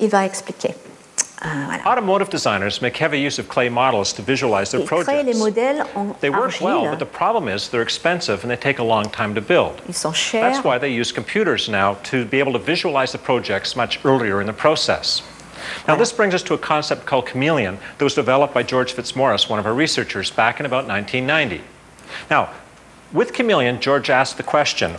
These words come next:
Speaker 2: "What happens if you take a flat panel display and attach to it a motion capture device so that the display knows where it is in space?"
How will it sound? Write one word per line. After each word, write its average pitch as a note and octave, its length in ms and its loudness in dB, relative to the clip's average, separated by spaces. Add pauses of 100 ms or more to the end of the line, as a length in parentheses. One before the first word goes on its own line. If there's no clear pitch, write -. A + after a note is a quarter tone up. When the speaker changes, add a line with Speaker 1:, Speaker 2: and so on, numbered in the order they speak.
Speaker 2:
"What D3+ 280 2
happens C3 520 0
if C3 100 -2
you C#3+ 60 2
take - 360 0
a - 60 -2
flat F3+ 360 0
panel F#3 280 0
display B2 640 0 (280)
and D#3 120 2
attach G#3 460 0
to G3 140 2
it F#3 60 4
a E3 40 0
motion D#3 420 0
capture - 360 -2
device F2+ 380 0
so - 300 0
that F3+ 100 2
the F3+ 60 -4
display F#3 520 0
knows C#3 420 0
where C3 260 4
it A#2+ 60 2
is G#2 140 -2
in G#2+ 80 -6
space?" - 600 0